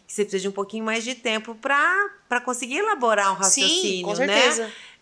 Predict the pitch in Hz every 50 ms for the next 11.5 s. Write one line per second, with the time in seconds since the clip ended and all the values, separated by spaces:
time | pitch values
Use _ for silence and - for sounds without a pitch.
0 | - 196 208 214 214 214 214 202 208 233 233 226 254 247 247 254 - 262 247 -
1 | 247 247 262 254 269 254 240 277 262 262 - 294 285 254 220 202 202 - - 190
2 | 175 175 170 196 190 - 208 208 - 220 262 262 - 381 381 370 381 - 262 240
3 | 226 - - 262 262 254 294 294 339 330 320 349 381 403 415 440 440 440 427 427
4 | 440 440 392 294 262 277 - - - - - - - 330 349 339 339 330 330 311
5 | - - 240 - 254 254 254 262 247 214 208 226 254 240 208 240 254 277 294 285
6 | 277 269 - - 262 254 247 - 247 - 254 269 277 269 - 311 311 311 294 247
7 | 202 - - - - - _ _ - 180 208 214 214 214 208 208 208 196 185 185
8 | 185 180 185 175 - - - _ - 151 175 170 139 202 226 226 208 220 240 226
9 | 196 180 190 214 233 208 202 196 - - 208 180 180 175 175 190 202 202 185 190
10 | - - 196 202 208 202 190 196 196 196 185 202 214 220 233 240 247 247 240 226
11 | 233 214 214 226 247 247 - - 247